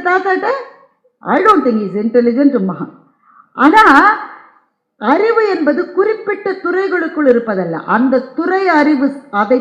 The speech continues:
தாண்டி இருக்கின்ற விழுமியம் சார்ந்த அறிவு. சார், காட்டுல இருக்கிற அந்த அம்மா இங்க யானையும் நானும் சேர்ந்துதான் வாழ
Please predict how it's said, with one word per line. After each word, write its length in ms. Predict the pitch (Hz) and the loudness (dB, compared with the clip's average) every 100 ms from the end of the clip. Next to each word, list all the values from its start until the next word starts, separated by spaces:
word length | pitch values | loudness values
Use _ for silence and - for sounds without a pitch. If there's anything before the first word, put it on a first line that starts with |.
| - | -2
தாண்டி 720 | 254 262 285 330 359 370 302 | 0 4 6 4 2 0 0
இருக்கின்ற 600 | 302 285 285 277 254 277 | 0 0 -2 -2 -2 -4
விழுமியம் 760 | 311 196 359 370 392 381 349 269 | -4 -2 0 0 -2 -2 -2 0
சார்ந்த 400 | 247 220 214 196 | 0 0 -4 -6
அறிவு. 340 | 165 160 135 127 _ _ _ _ _ _ _ _ - | -6 -8 -12 -18 _ _ _ _ _ _ _ _ -2
சார், 140 | 392 392 311 | -2 0 6
காட்டுல 460 | 403 494 - 440 | 6 6 2 2
இருக்கிற 300 | 370 381 381 | 2 2 2
அந்த 200 | 330 285 | 4 4
அம்மா 260 | 269 285 240 220 415 427 - - - | 6 6 4 4 2 0 -8 -16 -2
இங்க 300 | 302 370 359 | 0 2 2
யானையும் 840 | 294 285 311 392 440 427 427 453 | 4 4 6 6 6 2 -2 -2
நானும் 480 | 370 349 392 427 403 - | 0 4 2 2 -6 -6
சேர்ந்துதான் 800 | 403 427 466 453 392 392 392 330 | -2 0 0 0 0 2 4 2
வாழ 360 | 320 370 427 | 2 6 6